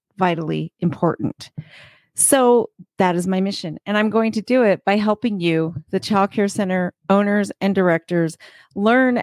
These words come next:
how to have successful child care companies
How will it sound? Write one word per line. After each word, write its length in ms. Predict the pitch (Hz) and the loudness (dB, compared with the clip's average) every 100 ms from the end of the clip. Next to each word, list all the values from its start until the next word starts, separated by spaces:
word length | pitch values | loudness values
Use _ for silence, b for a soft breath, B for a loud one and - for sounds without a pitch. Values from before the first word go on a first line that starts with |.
| - | -4
how 400 | 214 208 196 196 - | -4 2 2 2 -2
to 500 | - 190 180 180 - | 0 2 4 4 2
have 320 | - 190 185 175 | -4 -4 -4 -4
successful 520 | 185 - 202 202 226 | -12 -4 -2 0 -2
child 360 | - 196 175 | 0 0 0
care 260 | - 196 175 | -2 -2 -2
companies 960 | - - 320 - 254 170 156 202 - | -2 -4 -4 -2 -2 0 0 -2 -6